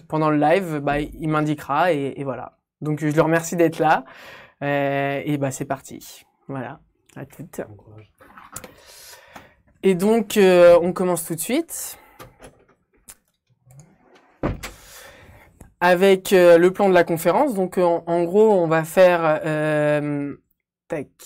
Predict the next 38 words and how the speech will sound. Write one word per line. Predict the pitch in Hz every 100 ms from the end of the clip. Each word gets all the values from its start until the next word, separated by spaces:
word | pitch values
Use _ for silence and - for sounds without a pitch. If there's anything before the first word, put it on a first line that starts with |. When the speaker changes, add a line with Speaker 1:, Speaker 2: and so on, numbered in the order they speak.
| - _ _ _ _ _ _ _ _
Speaker 1:
On | 170 165
va | 160 160
faire, | - 180 170
euh, | 160 156 151 147 147
donc | 156 151
deux | 185
cas | 220 233
cliniques | 202 196 190 185
ensemble, | 160 165 208 247 156 139
euh, | 151 147 143 143 143
deux | 147 160
cas | 190
cliniques | 185 190 190
assez | 190 202
courts | 165 226 247
qui | 160
sont | 160
pas | 160 185
vraiment | 185 180
au |
format | 170 175 160 156
E |
C | 151 160
N, | 156 240 208 - _ - - - _
des | 151 175
focus | 190 196 202 180
de | 185
cours, | - 214 285 - - -
des | 170
goodies | 175 180 175 233
et | 196
de |
l'interaction. | 175 185 196 180 175 185
Il |
y | 156
aura | 151
des | 151
quin-, | 151